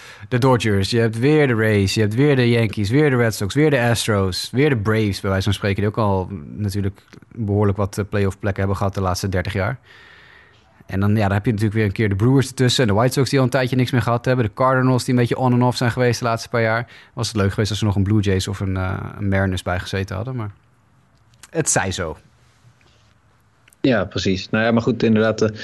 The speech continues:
Speaker 2: laten we dan even vooruit gaan blikken op die wedstrijd. Eh, zoals jullie al, eh, eigenlijk waren begonnen. Eh, de,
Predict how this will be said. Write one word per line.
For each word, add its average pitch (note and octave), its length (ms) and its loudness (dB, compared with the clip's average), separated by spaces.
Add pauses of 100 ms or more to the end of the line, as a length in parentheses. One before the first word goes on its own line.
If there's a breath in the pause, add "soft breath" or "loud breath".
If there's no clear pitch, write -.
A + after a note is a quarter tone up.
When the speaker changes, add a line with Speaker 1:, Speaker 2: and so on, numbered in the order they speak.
(200 loud breath)
Speaker 2:
laten A#2 240 0
we B2 60 2
dan A#2+ 100 4
even A2+ 180 0
vooruit A2 240 2
gaan A#2 140 2
blikken A2+ 260 2
op G2+ 60 -2
die G#2 80 4
wedstrijd. G#2 360 2 (320 loud breath)
Eh, G#2 100 -2
zoals G#2 400 0
jullie G2 200 4
al, F#2+ 420 4
eh, - 60 -6
eigenlijk F#2+ 360 2
waren F2+ 200 2
begonnen. G2 560 2
Eh, G2 180 2
de, G2 200 2